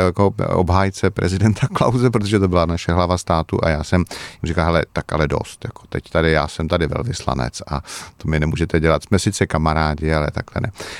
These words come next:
No a oni přitom věděli, eh, svý, já jsem taky věděl svý, tak ale, eh, tím, že jsme všichni se,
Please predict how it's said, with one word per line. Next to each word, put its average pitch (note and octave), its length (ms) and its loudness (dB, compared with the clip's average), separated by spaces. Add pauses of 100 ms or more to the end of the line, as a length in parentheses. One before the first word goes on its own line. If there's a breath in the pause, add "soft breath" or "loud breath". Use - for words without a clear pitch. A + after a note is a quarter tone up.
(140 loud breath)
No F2+ 140 0
a F2 40 4
oni F2 220 2
přitom F2 340 -2
věděli, D#2+ 500 0
eh, E2 320 2
svý, A#2+ 500 4
já F#2+ 200 4
jsem - 200 -2
taky - 220 -4
věděl G2 300 4
svý, F2+ 300 0
tak - 240 -4
ale, F2+ 220 4 (120)
eh, F2 200 2 (160)
tím, F#2 160 -2
že F2+ 120 0
jsme E2+ 260 -2 (200)
všichni - 420 -2
se, E2+ 220 0